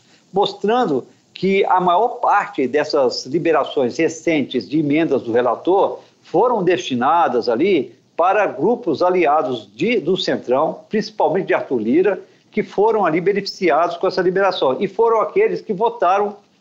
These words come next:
com Arthur Lira na aprovação da pec dos precatórios.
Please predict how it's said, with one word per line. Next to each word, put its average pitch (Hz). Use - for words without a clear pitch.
com 190
Arthur 208
Lira 175
na 151
aprovação 185
da 180
pec 175
dos -
precatórios. 175